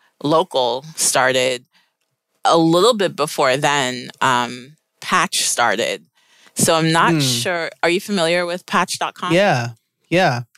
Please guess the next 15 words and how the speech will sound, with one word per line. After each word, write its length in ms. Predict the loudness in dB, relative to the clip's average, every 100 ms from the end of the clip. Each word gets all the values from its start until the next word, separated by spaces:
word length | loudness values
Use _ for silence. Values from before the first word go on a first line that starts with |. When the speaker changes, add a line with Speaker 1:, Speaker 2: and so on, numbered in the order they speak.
| _
Speaker 2:
I 140 | 0 2
was 100 | 4
gonna 140 | 2
ask 280 | 4 2 0
about 240 | 0 0 0
that, 100 | -2
actually. 320 | -4 -4 -2
Yeah. 220 | -2 -2 -6
Speaker 1:
Yeah. 320 | 0 0 0 -4 0
Um, 280 | 2 2 0
so 300 | -2 -4 -6 -10
Patch 480 | -2 2 2 0 -6 -6
launched 560 | -2 2 2 2 -2 -2
in 140 | 0
my 280 | 2 0